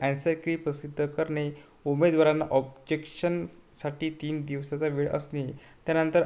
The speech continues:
अंतिम निकाल जाहीर करणे, पात्र उमेदवारांची यादी जाहीर करणे, त्या अनुषंगाने नियुक्ती आदेश पाठ-, पाच आठवडे असणार आहे. तर दिनांक जो असणार आहे बाकीच्या लेखी परीक्षेची प्रसिद्ध करणे, जी ॲन्सर की आहे आणि उमेदवारांना जी काही ऑब्जेक्शन आहे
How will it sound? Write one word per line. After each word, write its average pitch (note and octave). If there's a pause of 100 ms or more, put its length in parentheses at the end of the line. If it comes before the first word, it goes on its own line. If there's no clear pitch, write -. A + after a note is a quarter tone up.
अंतिम C#3
निकाल D#3
जाहीर D3
करणे, D3 (320)
पात्र C#3
उमेदवारांची D3+
यादी D3
जाहीर C#3+ (140)
करणे, D3+
त्या D3+
अनुषंगाने D3
नियुक्ती C#3
आदेश C#3+ (200)
पाठ-, B2+ (240)
पाच C#3
आठवडे C3
असणार C3
आहे. C3+
तर C3+
दिनांक C#3 (540)
जो D3+
असणार D3
आहे D#3
बाकीच्या D3
लेखी C#3
परीक्षेची C#3+
प्रसिद्ध C#3
करणे, C#3+
जी C#3
ॲन्सर C3+
की C#3+
आहे C#3+
आणि C#3
उमेदवारांना C#3
जी C#3+
काही D3
ऑब्जेक्शन C#3
आहे C#3+